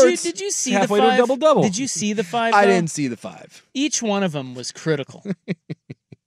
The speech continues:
Speaker 2: So the Lakers, per a high-ranking team source, are also willing to explore the notion of adding LeBron James next season. This according to Sam Amick of The Athletic.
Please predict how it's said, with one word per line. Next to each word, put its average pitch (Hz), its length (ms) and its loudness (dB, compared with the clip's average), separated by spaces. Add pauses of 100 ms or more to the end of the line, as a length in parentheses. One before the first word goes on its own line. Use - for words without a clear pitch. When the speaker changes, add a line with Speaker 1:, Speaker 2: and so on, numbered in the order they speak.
(920)
Speaker 2:
So 202 140 0
the 190 100 2
Lakers, 202 500 0
per 208 240 0
a 180 180 2
high-ranking 180 600 -2
team 175 260 -4
source, 165 420 -2
are 151 140 0
also 214 260 0
willing 196 320 -2
to 185 140 -2
explore 180 400 -2
the 214 120 0
notion 160 340 -4
of 147 80 -4
adding 143 260 -2
LeBron 147 420 -2
James 175 400 -4
next 160 260 -6
season. 143 280 -6
This 123 160 -10
according 151 280 -8
to 131 60 -8
Sam 151 340 -6
Amick 165 460 -6
of 143 120 -10
The 139 100 -6
Athletic. 151 540 -6